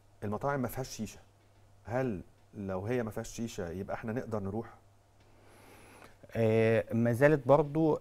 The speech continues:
Speaker 2: آه، هنرجع برضو لنفس النقطة، إن الكورونا بينتقل عن طريق الرذاذ. يعني لو أنا في شخص موجود جنبي في المطعم والشخص ده، آه، مصاب،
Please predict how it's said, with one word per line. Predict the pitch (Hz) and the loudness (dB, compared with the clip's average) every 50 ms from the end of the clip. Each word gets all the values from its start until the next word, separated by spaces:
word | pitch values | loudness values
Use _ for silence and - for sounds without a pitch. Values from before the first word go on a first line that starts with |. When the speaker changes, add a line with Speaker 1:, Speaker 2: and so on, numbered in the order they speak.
| - 101 | -2 -2
Speaker 2:
آه، | 110 113 | 0 0
هنرجع | 110 113 117 117 127 135 143 139 - 131 | 0 0 0 0 0 0 0 2 2 2
برضو | 120 127 135 139 135 131 | 2 2 0 2 2 2
لنفس | 120 123 127 - - | 0 0 0 -2 -4
النقطة، | 117 110 110 113 120 123 - - 120 123 120 | -4 -2 0 0 0 -2 -2 -2 -2 -2 -2
إن | - - 107 113 110 | -2 -2 -2 0 0
الكورونا | 113 117 - - - - 120 117 120 120 117 120 120 - - | -2 -4 -6 -10 -6 -4 -2 0 0 0 0 0 -2 -6 -8
بينتقل | 101 98 98 104 104 107 101 - 117 - - 120 117 110 | -6 -4 -2 -2 -2 -2 -2 -2 -4 -2 -2 -2 0 0
عن | 104 110 | 0 -2
طريق | 110 - 104 107 110 113 127 - - | -2 -4 -2 -2 -2 -2 -4 -2 -4
الرذاذ. | 110 110 113 110 101 123 120 104 - - - - - - | -2 0 0 0 0 0 -2 -2 -4 -10 -20 -20 -14 -8
يعني | 98 98 98 101 107 107 | -4 -2 0 0 0 0
لو | 104 107 107 101 90 | 2 0 2 2 2
أنا | 120 123 117 | 0 0 0
في | 113 - - 123 | 0 -2 -4 -4
شخص | 117 - 127 120 - - - | -2 -2 -4 -4 -4 -6 -6
موجود | 104 104 104 104 101 110 117 117 107 101 | -4 -2 -2 -2 -2 -2 -2 -2 -2 -2
جنبي | 113 113 117 107 110 | -2 -2 0 -2 -2
في | 110 - - | -4 -4 -6
المطعم | 101 104 107 113 - 113 110 123 120 - - - - _ _ _ - 101 | -2 -2 -2 -2 0 -2 -4 -4 -4 -8 -16 -20 -20 _ _ _ -10 -8
والشخص | 101 101 - - - 117 - - - 104 | -6 -6 -6 -6 -6 -6 -6 -6 -8 -4
ده، | 98 110 117 117 117 104 | -2 0 0 2 0 0
آه، | - - - 104 104 104 101 98 - - | -2 -2 -4 -2 -2 0 0 -2 -2 -2
مصاب، | 107 110 110 - - 113 113 117 | -2 -4 -4 0 2 2 2 2